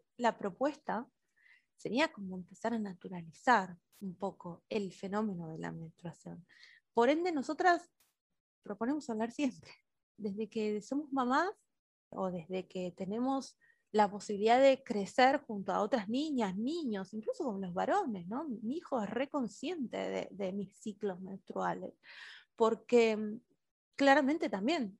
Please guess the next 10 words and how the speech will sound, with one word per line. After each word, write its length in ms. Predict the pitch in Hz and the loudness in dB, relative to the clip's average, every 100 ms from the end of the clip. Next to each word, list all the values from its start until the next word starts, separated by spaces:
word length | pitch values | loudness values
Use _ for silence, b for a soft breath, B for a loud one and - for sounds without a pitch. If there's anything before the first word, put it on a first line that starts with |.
| _ | _
digo, 160 | 196 196 | -10 0
"Mira, 240 | 247 269 | 2 2
hijo, 280 | 220 240 196 | 0 -6 -8
yo 300 | - 269 - _ _ | -4 -4 -4 _ _
hoy 180 | 220 302 | -6 -4
estoy 200 | 277 254 | -4 -4
menstruando, 800 | 240 208 180 262 269 330 381 415 _ _ _ - | -4 -4 -2 4 4 4 -4 -8 _ _ _ -8
tengo 280 | 277 320 | -6 -4
poca 260 | 220 214 190 | -4 -6 -8
paciencia", 680 | - - 320 220 170 - | -14 -12 -8 -8 -10 -20